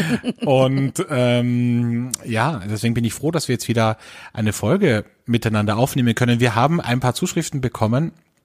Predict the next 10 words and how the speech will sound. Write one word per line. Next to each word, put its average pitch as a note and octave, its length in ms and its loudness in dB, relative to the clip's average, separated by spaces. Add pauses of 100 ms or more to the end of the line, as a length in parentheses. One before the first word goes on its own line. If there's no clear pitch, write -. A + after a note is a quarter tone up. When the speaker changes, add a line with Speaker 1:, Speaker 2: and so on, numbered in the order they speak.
(160)
Speaker 2:
über A2+ 520 0
soziale G#2+ 500 0
Medien C3+ 360 0
und A#2+ 180 -6
auch G#2+ 280 -4 (420)
über G#2 240 -2
Mail A#2+ 340 2
und A#2 120 -2
andere B2 320 -2
Kanäle, A#2+ 540 2